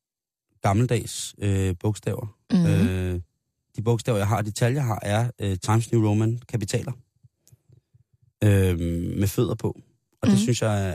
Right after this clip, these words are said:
Speaker 1: er rigtig fint. Og så har jeg en anden en, som er, er sk-, skråskrift, men som er skrevet i hånden af en pige, som havde en sindssygt flot håndskrift.
Speaker 2: Mhm.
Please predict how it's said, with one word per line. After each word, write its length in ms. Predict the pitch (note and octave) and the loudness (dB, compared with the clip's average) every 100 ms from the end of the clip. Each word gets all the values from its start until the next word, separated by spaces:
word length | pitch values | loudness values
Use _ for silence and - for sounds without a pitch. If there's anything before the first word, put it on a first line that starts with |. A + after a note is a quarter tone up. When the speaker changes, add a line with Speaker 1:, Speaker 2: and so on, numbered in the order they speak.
| E2+ F2 | -6 -8
Speaker 1:
er 80 | |
rigtig 220 | F#2 G2+ - | -8 -8 -4
fint. 200 | A2 - | -4 -2
Og 60 | |
så 100 | G2+ | -2
har 120 | A2+ G2+ | 0 2
jeg 160 | G#2 | 2
en 260 | G2+ A2 G2+ - _ _ - | 2 2 0 -6 _ _ 0
anden 180 | A#2 B2+ | 4 4
en, 120 | A2 | 2
som 200 | - G#2 | 0 -2
er, 160 | F#2 F#2+ | -2 -4
er 120 | - | -4
sk-, 180 | A#2+ - - | -6 -6 -12
skråskrift, 680 | - A#2+ B2 - A2+ - - | -4 0 0 0 -2 -4 -2
men 140 | G#2+ G#2 | 2 2
som 140 | A2 | 2
er 40 | |
skrevet 280 | G#2+ - A2+ | 0 0 2
i 20 | |
hånden 360 | A#2+ C#3+ - A2+ - | 4 2 0 -4 -4
af 80 | |
en 120 | G2+ G2 | -2 -2
pige, 200 | A#2 G#2+ | -2 -2
som 140 | G#2 | 0
havde 120 | G2+ | 0
en 100 | G#2 | 0
sindssygt 420 | G#2 - F2+ A2+ | 0 -2 -2 -4
flot 140 | F#2 F2+ | -8 -6
håndskrift. 440 | F2+ - E2 - _ - | -8 -8 -12 -14 _ 2
Speaker 2:
Mhm. 240 | G3 G#3+ | 4 2